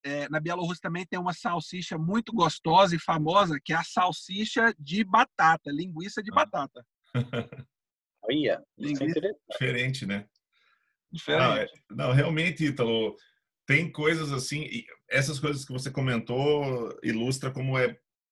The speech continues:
Speaker 2: é muito diferente em relação ao Brasil, né? Esses costumes e tal.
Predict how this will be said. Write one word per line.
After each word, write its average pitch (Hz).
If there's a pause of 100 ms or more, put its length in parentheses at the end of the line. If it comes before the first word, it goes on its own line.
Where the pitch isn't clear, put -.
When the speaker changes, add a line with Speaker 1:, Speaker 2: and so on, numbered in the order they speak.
(340)
Speaker 2:
é 113
muito 120
diferente 131 (160)
em 113
relação 117
ao 117
Brasil, 113
né? 113
Esses -
costumes 123
e 107
tal. 120